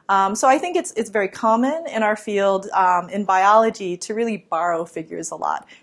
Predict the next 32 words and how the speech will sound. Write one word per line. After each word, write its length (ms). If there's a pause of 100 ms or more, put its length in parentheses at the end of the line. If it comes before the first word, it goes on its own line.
You 100
see 180
somebody 300
else's 260
figure, 340
they 140
use 220
it 100
in 100
a 60
talk, 400
and 80
maybe 240
you 100
just 240
kind 120
of 80
redraw 560
it, 100 (300)
or 100
maybe 240
you 140
just 200
take 240
it 160
from 300
them, 320
uh, 300
and 160
reuse 400
it. 280 (360)
Uh, 80